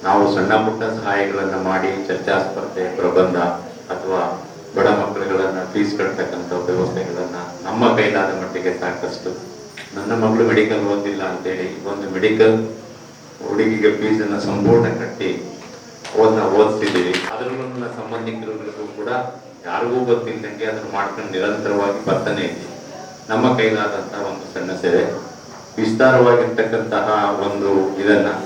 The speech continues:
ಕೆಂಗಲ್ ಹನುಮಂತಯ್ಯನವರು ಮತ್ತು ಎಸ್ ಎಂ ಕೃಷ್ಣ ಅವರು ಇಲ್ಲಿ ಓದಿ ಮುಖ್ಯಮಂತ್ರಿ ಆದಂತಹ ಸ್ಥಳದಲ್ಲಿ, ಅದರಲ್ಲೂ ನಮ್ಮ ಸಾಹೇಬ್ರು ಎಸ್ ಎಂ ಕೃಷ್ಣ ಅವರ ಋಣಭಾರ ನಮ್ಮ ಮೇಲಿದೆ. ನಮ್ಗೆ ಸಾಕಷ್ಟು ಹೆಲ್ಪ್ ಮಾಡಿದ್ದಾರೆ.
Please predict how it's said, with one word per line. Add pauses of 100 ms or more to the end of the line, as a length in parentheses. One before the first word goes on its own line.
(440)
ಕೆಂಗಲ್
ಹನುಮಂತಯ್ಯನವರು
ಮತ್ತು
ಎಸ್
ಎಂ
ಕೃಷ್ಣ
ಅವರು
ಇಲ್ಲಿ
ಓದಿ
ಮುಖ್ಯಮಂತ್ರಿ
ಆದಂತಹ
ಸ್ಥಳದಲ್ಲಿ, (600)
ಅದರಲ್ಲೂ (680)
ನಮ್ಮ
ಸಾಹೇಬ್ರು
ಎಸ್
ಎಂ
ಕೃಷ್ಣ
ಅವರ
ಋಣಭಾರ
ನಮ್ಮ (100)
ಮೇಲಿದೆ.
ನಮ್ಗೆ
ಸಾಕಷ್ಟು
ಹೆಲ್ಪ್
ಮಾಡಿದ್ದಾರೆ.